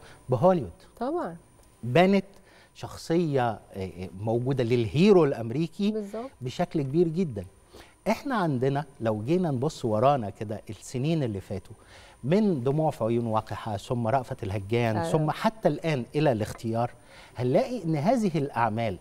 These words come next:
Speaker 1: البطولات الحقيقية، بتزيد عند الشباب روح
Speaker 2: دي مش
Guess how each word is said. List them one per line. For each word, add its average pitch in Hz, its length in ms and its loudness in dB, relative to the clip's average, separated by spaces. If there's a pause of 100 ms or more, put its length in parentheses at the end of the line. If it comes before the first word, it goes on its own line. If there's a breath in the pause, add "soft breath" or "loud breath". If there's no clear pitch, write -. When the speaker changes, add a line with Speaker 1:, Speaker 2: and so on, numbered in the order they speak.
Speaker 1:
البطولات 117 580 0
الحقيقية، 127 760 -4 (120)
بتزيد 127 920 -2 (120)
عند 180 380 0
الشباب 127 600 -2
روح 208 140 8
Speaker 2:
دي 240 60 4
مش 254 60 6